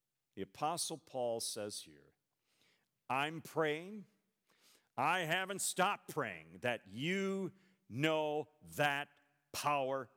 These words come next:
of God." What a prayer for that Ephesians church. What a prayer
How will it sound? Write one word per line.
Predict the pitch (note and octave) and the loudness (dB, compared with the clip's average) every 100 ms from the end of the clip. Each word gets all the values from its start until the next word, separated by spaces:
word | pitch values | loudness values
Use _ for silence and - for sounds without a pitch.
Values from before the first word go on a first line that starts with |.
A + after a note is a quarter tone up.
| _ - | _ 0
of | B2 A#2 G#2 - _ _ | 2 0 -4 -12 _ _
God." | A#2+ G2 D#2+ F2+ | -4 -4 -6 -8
What | G3+ A#3 G#3+ - | -2 -2 -4 -8
a | G#2 | -10
prayer | - - - F3 F3+ F3+ F3 _ _ _ _ _ _ _ _ _ - | -10 -8 -2 0 -2 -6 -18 _ _ _ _ _ _ _ _ _ 0
for | C3 | 2
that | B2 G#2+ | 2 2
Ephesians | G2+ C3+ C3 C3 A#2 | -2 -2 -4 -6 -12
church. | - E2 - - - - _ _ _ _ _ _ _ _ _ _ _ _ _ | -14 -20 -18 -16 -14 -16 _ _ _ _ _ _ _ _ _ _ _ _ _
What | F#2+ D3 | -2 0
a | F#3 | 0
prayer | - G3+ D#3+ F#2+ - | -2 0 0 -2 -10